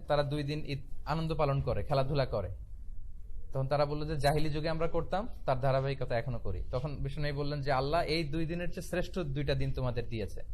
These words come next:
এক হচ্ছে শাওয়ালের এক তারিখ, আর এক হচ্ছে জিলহজের দশ তারিখ। তোমরা এখন থেকে ওই দুইটার পরিবর্তে এই দুইটা দিনে ঈদ উৎসব করবে।" এভাবে এটার, মানে, ঐতিহাসিক ব্যাকগ্রাউন্ড হচ্ছে এইভাবে ঈদ শুরু হয় আর কি। এবং এটা আনন্দ, উৎসব, খেলাধুলা,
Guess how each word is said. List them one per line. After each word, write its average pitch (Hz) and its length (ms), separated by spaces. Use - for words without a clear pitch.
এক 131 200
হচ্ছে 147 200
শাওয়ালের 147 420
এক 151 180
তারিখ, 180 240
আর 127 100
এক 131 100
হচ্ছে 139 180
জিলহজের 143 440
দশ 123 220
তারিখ। 98 200
তোমরা 131 180
এখন 151 180
থেকে 170 140
ওই 160 160
দুইটার 165 300
পরিবর্তে 180 440
এই 143 160
দুইটা 123 340
দিনে 135 260
ঈদ 131 200
উৎসব 127 280
করবে।" 101 300
এভাবে 175 400
এটার, 156 260
মানে, 127 220
ঐতিহাসিক 151 560
ব্যাকগ্রাউন্ড 139 420
হচ্ছে 151 220
এইভাবে 151 340
ঈদ 135 160
শুরু 120 280
হয় 101 160
আর 92 60
কি। - 160
এবং 151 240
এটা 151 180
আনন্দ, 156 320
উৎসব, 143 600
খেলাধুলা, 143 680